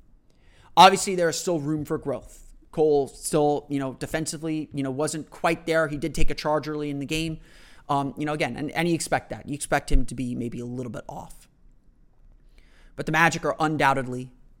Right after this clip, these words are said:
unequivocally excited about what he's gonna bring to the table. And this first game back gave us no indication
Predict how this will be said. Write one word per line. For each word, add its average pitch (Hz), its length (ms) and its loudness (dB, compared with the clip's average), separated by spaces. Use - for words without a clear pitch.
unequivocally - 760 0
excited 127 520 0
about 123 280 -4
what 127 240 -4
he's 120 240 -10
gonna 117 200 -8
bring - 300 -16
to - 100 -14
the - 80 -8
table. - 340 -4
And 135 120 -4
this 151 140 0
first 202 240 4
game 175 220 2
back 143 440 4
gave 147 200 4
us 127 300 -2
no 143 520 2
indication - 520 4